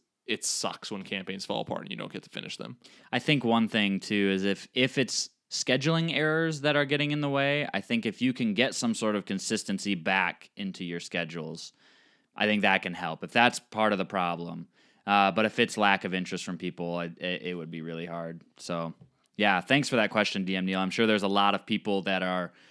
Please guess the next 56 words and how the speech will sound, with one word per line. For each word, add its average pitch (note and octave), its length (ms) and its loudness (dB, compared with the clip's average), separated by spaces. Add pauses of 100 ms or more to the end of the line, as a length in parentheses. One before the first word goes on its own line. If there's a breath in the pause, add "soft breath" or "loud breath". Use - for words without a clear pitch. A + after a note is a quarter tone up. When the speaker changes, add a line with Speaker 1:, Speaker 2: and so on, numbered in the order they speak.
Speaker 2:
are G2+ 140 2
wondering B2+ 480 4
that G#2+ 160 -2
same G2 260 -2
sort F2+ 240 -4
of E2+ 80 -10
thing E2+ 280 -8
because E2+ 260 -6
they, F2+ 140 0 (160)
like, F#2 180 0
as F2 160 -2
D G2+ 200 0
Ms, G2+ 120 -2
we F#2 80 -2
really F2 240 -4
wanna E2+ 220 -6
tell F2+ 180 -4
our F2 80 -2
story. G2 400 0
And E2 80 -6
if - 100 -14
we F2+ 80 -8
can't, G2+ 420 2 (560 soft breath)
kinda F2 160 -4
bugs G#2 320 4
us F2+ 160 -4
a F2 40 -8
little E2+ 200 -4
bit. E2+ 300 -10
And E2 100 -12
so F2+ 160 -4
there's F2+ 160 -2
always F#2+ 340 2
that, F2+ 260 0
like, E2+ 220 -6
"What F#2+ 260 0
if F#2+ 260 -2
we F2 120 -10
got E2 200 -10
back D#2+ 200 -10
together?" A#1+ 320 -12
type - 240 -14
thing. - 200 -14
So A2 160 -4
thank A#2+ 300 4
you G#2 80 -2
for G2+ 140 -4
asking F2 340 -6
that D#2+ 140 -12
question. - 440 -16 (160)
Speaker 1:
Our B2 80 0
next C3+ 240 2
email C3 280 4
comes A2+ 320 -2
from F#2 380 0
Matt. A2+ 280 4